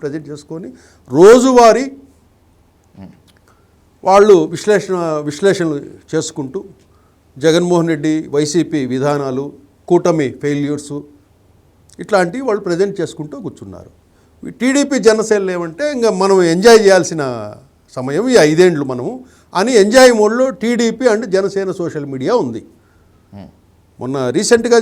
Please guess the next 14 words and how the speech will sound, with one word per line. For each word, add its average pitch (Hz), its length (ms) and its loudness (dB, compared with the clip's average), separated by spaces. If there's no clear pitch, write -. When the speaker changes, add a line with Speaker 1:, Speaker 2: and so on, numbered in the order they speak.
Speaker 1:
చేసిన, 220 180 0
గత 180 140 -4
నెల 165 140 2
రోజుల 233 280 2
నుంచి 247 220 -6
చేస్తున్న 175 300 -4
వైసీపీ 233 500 -4
అటాకింగ్ని 147 640 -2
ఆ - 20 8
స్థాయిలో 277 480 4
ధీటుగా 247 340 2
టీడీపీ 269 360 -4
కొట్టలేకపోతుంది. 214 800 0
Speaker 2:
Hmm. 120 160 -10